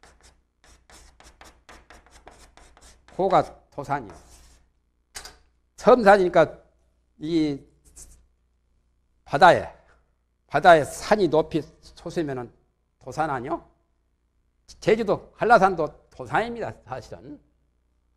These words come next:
그렇게 높이 솟아있는 그것이 부당이라, 부당왕이요. 그러니까 부당이라 하기도 하고, 왜 부당이라 했냐면은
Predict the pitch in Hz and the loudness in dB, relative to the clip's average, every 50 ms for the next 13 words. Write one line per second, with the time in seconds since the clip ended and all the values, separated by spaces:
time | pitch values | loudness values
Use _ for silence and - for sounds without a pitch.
0 | _ _ _ _ _ - 180 208 147 170 - - 113 131 180 180 - - 196 196 | _ _ _ _ _ -4 -4 0 0 -2 -2 -2 0 0 0 0 2 2 2 4
1 | 165 147 - - - _ _ _ _ _ _ _ - - 190 185 156 185 196 190 | 2 2 0 -6 -16 _ _ _ _ _ _ _ -10 -8 -6 2 6 6 6 6
2 | 185 185 185 180 170 151 135 - _ _ _ _ - 160 175 185 202 185 185 - | 4 0 -2 -4 -4 -4 -6 -10 _ _ _ _ -10 -10 -4 0 0 0 0 -2
3 | 214 196 175 156 - - - _ _ _ _ _ _ _ _ _ _ _ _ _ | -4 -4 -4 -4 -6 -12 -20 _ _ _ _ _ _ _ _ _ _ _ _ _
4 | _ _ _ _ _ _ _ _ - 156 185 180 175 160 170 175 131 - - - | _ _ _ _ _ _ _ _ 0 4 4 4 4 4 0 0 -2 -2 -4 -12
5 | - _ _ _ _ _ _ _ _ _ _ _ _ _ 123 117 147 139 127 123 | -20 _ _ _ _ _ _ _ _ _ _ _ _ _ -10 -6 -4 -4 -4 -4
6 | 117 104 92 107 143 196 - - - _ _ _ _ _ _ _ _ _ _ _ | -6 -8 -8 -4 -4 -4 -4 -6 -12 _ _ _ _ _ _ _ _ _ _ _
7 | 143 151 147 135 127 123 - - _ _ _ - 147 143 170 165 165 160 151 143 | -8 -6 -6 -6 -8 -10 -10 -14 _ _ _ -20 -4 0 0 2 2 2 0 0
8 | 131 135 147 147 143 135 127 123 - - - - _ _ _ 143 170 185 185 - | 0 0 0 -2 -2 -2 -2 -4 -8 -12 -20 -20 _ _ _ 0 0 0 0 -2
9 | - - 170 190 190 190 190 175 139 123 160 180 170 160 156 143 107 | -8 -6 0 2 2 4 4 0 0 0 -2 -2 -2 -4 -4 -6 -8